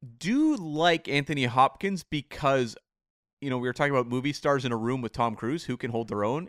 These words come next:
Anthony Hopkins can. And I think he's a very,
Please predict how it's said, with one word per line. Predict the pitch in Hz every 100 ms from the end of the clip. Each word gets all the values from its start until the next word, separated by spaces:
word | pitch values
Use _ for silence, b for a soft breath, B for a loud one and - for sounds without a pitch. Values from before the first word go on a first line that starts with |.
| -
Anthony | 117 123
Hopkins | 120 117 123 110
can. | - 101 143 208 _ _ _ _ _
And | 123
I | 113
think | 135 123
he's | 135
a | 117 110 b b b
very, | 117 123 123 117